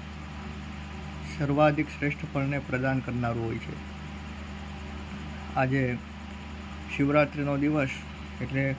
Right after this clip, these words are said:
ખાસ કરીને શિવ પૂજન અને અર્ચન કરજો. બની શકે તો ભગવાનનું વ્રત અને બીજા દિવસે તે વ્રતના શિવ પૂજન કર્યા પછી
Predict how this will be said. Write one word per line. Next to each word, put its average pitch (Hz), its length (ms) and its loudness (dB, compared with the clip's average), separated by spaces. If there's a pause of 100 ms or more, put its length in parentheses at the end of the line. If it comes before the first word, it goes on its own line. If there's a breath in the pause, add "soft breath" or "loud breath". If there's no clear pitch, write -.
(180)
ખાસ 143 360 4
કરીને 147 340 2 (720)
શિવ 156 320 4
પૂજન 147 280 2
અને 139 140 2
અર્ચન 131 380 2
કરજો. 143 360 0 (960)
બની 143 220 4
શકે 143 360 0 (120)
તો 131 260 -6
ભગવાનનું 139 540 2
વ્રત 139 260 4 (960)
અને 143 200 6 (300)
બીજા 139 280 6
દિવસે 147 420 2 (1080)
તે 143 160 2
વ્રતના 135 540 2 (580)
શિવ 156 260 6
પૂજન 139 400 4
કર્યા 131 260 2
પછી 139 360 0